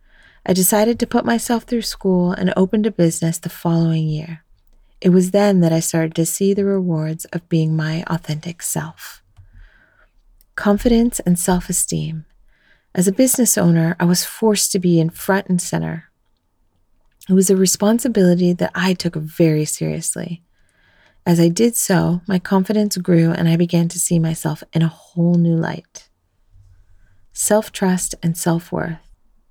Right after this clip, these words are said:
My self-worth, which had been diminished by years of letting others tell me what I should or shouldn't do,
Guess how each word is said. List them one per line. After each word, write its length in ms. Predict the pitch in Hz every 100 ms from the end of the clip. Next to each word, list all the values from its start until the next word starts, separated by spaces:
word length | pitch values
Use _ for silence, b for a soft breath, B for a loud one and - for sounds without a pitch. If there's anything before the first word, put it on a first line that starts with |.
| _ _ _ _ _ _ _ _ _ -
My 100 | 185
self-worth, 840 | - 240 240 - 190 180 185 -
which 220 | 208 190 208
had 120 | 185
been 200 | 190 190
diminished 580 | 190 190 185 170 - -
by 80 |
years 460 | 175 180 190 185 185
of 100 | 180
letting 240 | 175 175 -
others 320 | 185 190 175
tell 160 | - 175
me 140 | 170
what 180 | 165 160
I 80 | 165
should 480 | - - 175 170 - _
or 100 | -
shouldn't 380 | 165 - 170 175
do, 380 | 170 151 151